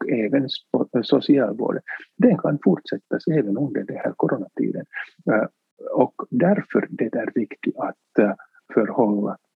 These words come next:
bra nivå med de här resurserna där inom specialsjukvården. Och det händer i dagens läge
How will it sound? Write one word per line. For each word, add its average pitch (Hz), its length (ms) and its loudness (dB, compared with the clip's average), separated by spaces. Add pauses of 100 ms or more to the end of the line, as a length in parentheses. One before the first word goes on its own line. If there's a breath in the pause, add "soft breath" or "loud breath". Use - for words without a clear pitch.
(140)
bra 117 240 0
nivå 104 500 -2
med 101 120 -2
de 104 80 -2
här - 180 -2
resurserna - 720 -4 (220)
där 101 240 -2
inom 82 220 -8
specialsjukvården. - 1040 -4 (260 loud breath)
Och 120 160 2
det 156 240 4
händer 135 500 2
i - 100 -4
dagens - 420 0
läge - 280 -4